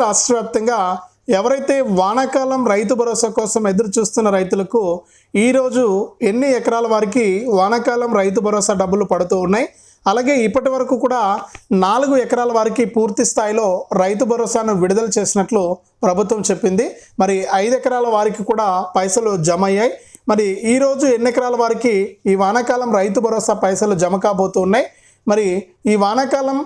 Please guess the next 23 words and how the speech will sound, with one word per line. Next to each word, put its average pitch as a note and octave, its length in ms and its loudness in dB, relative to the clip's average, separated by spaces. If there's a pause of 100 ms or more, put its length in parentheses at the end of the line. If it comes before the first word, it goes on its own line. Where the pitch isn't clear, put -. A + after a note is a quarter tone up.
(320)
రైతు A3 300 0
భరోసా A#3+ 380 0
డబ్బులు A3 260 0
ఇప్పటి A#3 240 -2
వరకు A#3+ 220 -2 (100)
విడుదల G#3+ 320 0
చేసినటువంటి A3 640 0
రైతు G3+ 280 0
భరోసా A3 260 0 (100)
డబ్బులు F#3+ 260 0
కనుక G3+ 200 0 (140)
పడకపోతే G3 560 -2 (460)
మనం G3 140 2 (120)
ఎవరిని G#3+ 280 2
అడగాలి? G3 320 2 (360)
ఇప్పటి A#3+ 240 0
వరకు A#3+ 220 0 (140)
ఎన్ని A#3 140 2 (100)
లక్షల A#3 360 0
మంది A3+ 200 2
రైతులకు G3 440 -2
డబ్బులు F#3 280 0
పడ్డాయి G3+ 280 0